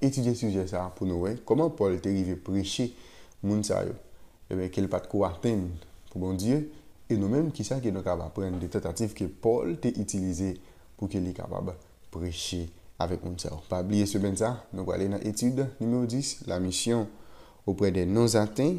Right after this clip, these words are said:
premyè pati, se yon leson n ap kòmanse avèk li. Nou kòmanse jodi a ke se samdi de desanm pou nou rive vandredi ki ap uit desanm nan. Pa bliye, tèks n ap gen pou nou memorize a: cheri ak chapitre disèt,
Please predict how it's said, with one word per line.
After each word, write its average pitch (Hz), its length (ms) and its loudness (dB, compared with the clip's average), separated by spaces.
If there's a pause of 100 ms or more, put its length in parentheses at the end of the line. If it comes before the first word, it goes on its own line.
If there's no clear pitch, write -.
premyè 101 300 4
pati, 104 420 2
se - 160 -6
yon 98 120 2
leson 98 360 0
n 85 100 -4
ap 85 200 -10
kòmanse 123 500 2 (240)
avèk 95 300 -2
li. 98 80 2
Nou 95 120 -2
kòmanse 95 400 -2
jodi 95 420 4
a 139 140 -2
ke 95 120 -4
se 95 120 -4
samdi 90 380 -4
de 104 140 2
desanm 90 420 -2
pou 117 160 -2
nou 101 160 -2
rive 85 220 -6 (720)
vandredi 107 500 6
ki - 180 -6
ap 87 300 -2 (500)
uit 107 380 2 (100)
desanm 90 480 2
nan. 80 120 -6 (100)
Pa 82 140 2
bliye, 95 380 0
tèks - 240 -2
n 90 60 -2
ap 90 120 -2
gen 92 120 -2
pou 98 140 2
nou 98 100 4
memorize 113 500 4
a: 143 140 0
cheri 92 800 2 (180)
ak 156 220 2 (100)
chapitre 104 600 -2
disèt, 104 480 2